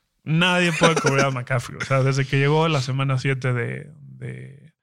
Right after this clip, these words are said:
del equipo de las Panteras, tiene doscientas veintiocho touches, tiene mil trescientas cincuenta yardas totales y doce touchdowns.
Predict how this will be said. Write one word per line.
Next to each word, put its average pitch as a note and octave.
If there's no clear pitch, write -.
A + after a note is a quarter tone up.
del B2+
equipo C3+
de B2+
las B2+
Panteras, E3+
tiene D3+
doscientas C#3+
veintiocho B2+
touches, D#3+
tiene C#3+
mil D#3
trescientas C3+
cincuenta B2
yardas A#2+
totales E3
y C#3+
doce C#3
touchdowns. -